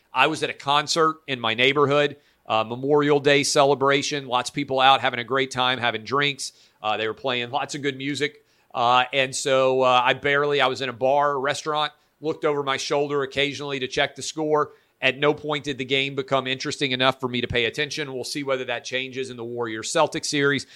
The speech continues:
Uh, I think the Warriors are gonna win the tournament in six games. Um, fantasy football slap. I can't believe this is real. I thought this had to be a, uh, uh, a totally ridiculous situation.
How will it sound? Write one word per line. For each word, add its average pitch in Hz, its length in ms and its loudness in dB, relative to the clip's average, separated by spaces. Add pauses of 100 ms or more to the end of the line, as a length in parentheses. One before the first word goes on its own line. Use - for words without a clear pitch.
(280)
Uh, 107 160 4
I 139 80 10
think 156 200 6
the 147 80 6
Warriors 135 440 2
are 127 40 -8
gonna 127 120 0
win 120 160 -2
the 117 80 -4
tournament 110 340 -2
in 95 100 -6
six 101 200 -8
games. 73 380 -10 (400)
Um, 131 480 12
fantasy 202 340 8
football 160 480 8
slap. - 480 2 (380)
I 175 100 2
can't 240 300 0
believe 190 320 0
this 190 180 0
is 123 140 -8
real. 143 460 0 (420)
I 143 100 8
thought 185 320 6
this 165 160 -2
had 160 240 4
to 165 60 -2
be 170 420 -2
a, 131 400 2
uh, 120 360 4 (200)
uh, 110 460 2
a 113 280 0 (100)
totally 170 480 4
ridiculous 143 920 0
situation. 151 840 2